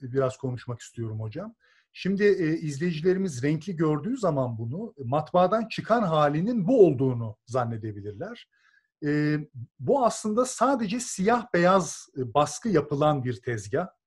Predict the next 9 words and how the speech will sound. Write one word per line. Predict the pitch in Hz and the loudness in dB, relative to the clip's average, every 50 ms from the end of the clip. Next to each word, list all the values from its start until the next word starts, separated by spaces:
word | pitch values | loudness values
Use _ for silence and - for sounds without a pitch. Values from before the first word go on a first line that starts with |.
| _ - | _ -14
E, | 117 113 110 107 110 110 110 101 - _ _ _ _ _ _ _ _ _ - | -10 -8 -6 -6 -6 -6 -6 -8 -10 _ _ _ _ _ _ _ _ _ 0
bunun | 143 180 226 240 | 2 4 4 6
zaten | 170 202 208 208 208 220 208 | 6 6 6 6 4 2 2
örneklerini | 180 170 170 175 180 185 185 - 196 185 196 185 190 180 151 | 4 4 4 4 4 2 0 0 0 0 2 0 -2 -2 0
diğer | 170 190 185 175 180 | 2 2 2 2 0
kitaplarda | - - 170 160 - - 160 165 165 240 | 0 0 0 2 4 4 4 4 2 2
göstereceğim. | 190 185 165 160 - - 160 143 139 113 123 113 98 - _ _ _ _ _ _ _ _ - | 0 0 0 2 2 0 0 0 0 0 -2 -4 -4 -6 _ _ _ _ _ _ _ _ 0
Yani, | 135 139 151 160 160 165 160 160 - _ _ _ _ _ _ | 2 4 4 4 4 2 0 -2 -6 _ _ _ _ _ _
e, | - | -12